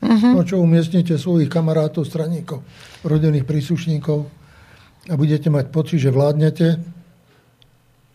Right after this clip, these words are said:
Speaker 2: lebo vás budú oslovovať. Ale nevybavíte nič. Sú tam aparáty, kde sú niekde kvalitnejšie, niekde menej, ktoré urobia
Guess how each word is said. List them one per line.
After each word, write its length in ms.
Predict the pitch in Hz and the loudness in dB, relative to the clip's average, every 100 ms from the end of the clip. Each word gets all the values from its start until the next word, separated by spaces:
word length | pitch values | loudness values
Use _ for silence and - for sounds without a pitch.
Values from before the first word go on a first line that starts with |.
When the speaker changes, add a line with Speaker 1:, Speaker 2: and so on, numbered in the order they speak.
| - 175 | -16 -6
Speaker 2:
lebo 240 | 139 143 | 0 2
vás 220 | 147 135 | 2 0
budú 280 | 135 147 127 | 0 0 0
oslovovať. 760 | 135 147 151 151 151 156 - - _ _ _ _ _ _ _ _ _ - | 0 0 -2 0 0 -2 -6 -20 _ _ _ _ _ _ _ _ _ -4
Ale 320 | 139 135 147 | 0 0 0
nevybavíte 720 | 139 143 151 139 143 143 135 147 | 2 2 2 0 0 -2 -4 0
nič. 320 | 160 - - - _ _ _ _ _ _ _ _ _ _ _ _ _ _ _ _ _ _ _ _ _ _ _ _ | 0 0 -4 -18 _ _ _ _ _ _ _ _ _ _ _ _ _ _ _ _ _ _ _ _ _ _ _ _
Sú 240 | - 170 160 | -10 -4 -2
tam 160 | 135 | 0
aparáty, 640 | 135 139 160 151 147 175 170 | 0 0 2 2 0 -2 -4
kde 160 | - | -4
sú 320 | 135 147 135 127 - - - _ - | -6 -4 -4 -6 -10 -20 -20 _ -4
niekde 240 | 143 135 131 | -2 -2 -2
kvalitnejšie, 720 | 147 139 139 143 135 143 139 | 0 -2 -2 -2 -4 -4 -4
niekde 240 | 143 131 | -2 -4
menej, 320 | 120 131 160 139 | -4 -2 -4 -4
ktoré 240 | 165 139 127 | -6 -6 -6
urobia 480 | 139 143 135 147 | -6 -6 -6 -10